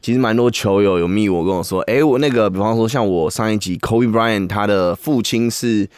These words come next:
一名球员，我讲成一名军人，就有卡友把这个东西指正出来了，我也非常感谢。啊，分享一下这礼拜比较新鲜的事好了。其实这礼拜最疯狂的两件事呢，大概就是在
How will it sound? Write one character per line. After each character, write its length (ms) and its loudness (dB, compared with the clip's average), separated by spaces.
一 100 -2
名 200 2
球 320 2
员， 200 4
我 160 2
讲 220 -4
成 180 -4
一 80 -2
名 220 -2
军 220 -2
人， 160 -2
就 180 -2
有 180 2
卡 240 -2
友 120 4
把 180 -2
这 160 -4
个 300 2
东 220 -4
西 180 -4
指 240 -10
正 260 -4
出 220 -6
来 180 -4
了， 100 -8
我 140 -2
也 100 0
非 160 -8
常 200 -4
感 200 -12
谢。 240 -6
啊， 60 -6
分 200 0
享 160 0
一 20 2
下 140 2
这 100 0
礼 80 2
拜 260 2
比 100 -10
较 240 2
新 280 -2
鲜 200 0
的 120 0
事 240 -2
好 260 -4
了。 100 -6
其 220 -6
实 120 0
这 240 0
礼 120 2
拜 240 0
最 320 2
疯 240 -2
狂 240 -2
的 60 -2
两 300 -4
件 260 -2
事 240 -4
呢， 180 -4
大 140 -4
概 100 -2
就 80 -4
是 100 -10
在 280 -2